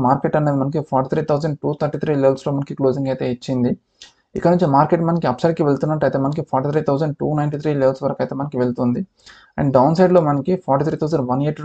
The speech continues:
టూ లెవెలే మనకు ఒక మంచి సపోర్ట్ పాయింట్. So ఈ టూ లెవెల్స్ మనకు ఒక మంచి సెంట్రల్ జోన్ లాగా అయితే మనకి యాక్ట్ చేస్తుంది.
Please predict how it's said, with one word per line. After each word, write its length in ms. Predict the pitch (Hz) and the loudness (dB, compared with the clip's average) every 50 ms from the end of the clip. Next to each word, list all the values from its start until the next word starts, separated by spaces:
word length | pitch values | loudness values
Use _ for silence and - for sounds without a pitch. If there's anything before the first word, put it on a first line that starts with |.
| 151 151 | -8 -6
టూ 220 | - - 156 151 147 139 | -6 -4 -4 -4 -4 0
లెవెలే 340 | 135 135 127 139 135 151 151 | 0 2 2 2 0 0 -2
మనకు 220 | 143 131 131 - | -2 -4 -6 -8
ఒక 120 | - 135 127 | -12 -8 -8
మంచి 240 | 127 127 135 180 175 | -8 -6 -6 -6 -4
సపోర్ట్ 360 | - 139 120 - 135 131 127 - | -2 -4 0 2 0 0 2 0
పాయింట్. 320 | 131 127 123 123 120 127 127 - - _ _ - - - - - _ _ _ - | 0 0 0 0 0 -2 -4 -8 -10 _ _ -20 -20 -20 -20 -20 _ _ _ 0
So 80 | - 180 | 2 4
ఈ 100 | 170 165 156 | 4 4 4
టూ 160 | 160 170 170 190 208 | 4 6 6 8 8
లెవెల్స్ 380 | 190 185 175 170 170 165 160 175 | 8 8 8 8 6 4 4 0
మనకు 240 | 160 151 151 151 151 | 0 0 -2 -2 -2
ఒక 100 | 139 135 | -2 0
మంచి 240 | 127 135 151 165 165 | 0 0 0 -2 -4
సెంట్రల్ 420 | - - 139 135 143 151 170 170 156 | -2 -2 -2 0 2 2 2 2 2
జోన్ 200 | 147 156 151 151 | 2 2 2 2
లాగా 160 | 147 143 143 143 | 2 2 2 2
అయితే 120 | 135 147 | 0 0
మనకి 220 | 143 139 139 131 127 | -2 -4 -2 0 0
యాక్ట్ 200 | 120 123 123 139 | -2 -2 0 0
చేస్తుంది. 440 | 139 135 135 - 135 123 123 135 | -2 -2 -2 -2 0 0 0 0